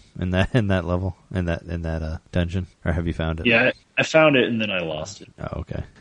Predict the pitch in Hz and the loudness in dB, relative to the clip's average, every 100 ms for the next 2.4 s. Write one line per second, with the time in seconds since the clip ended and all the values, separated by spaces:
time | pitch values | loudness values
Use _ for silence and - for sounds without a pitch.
0 | - 120 - 127 123 - 87 80 87 - | 6 6 8 8 8 8 4 4 2 2
1 | - 87 80 - 78 76 73 73 - 67 | 0 0 2 2 4 4 4 2 0 -2
2 | 58 - 71 65 | -4 -4 -2 -2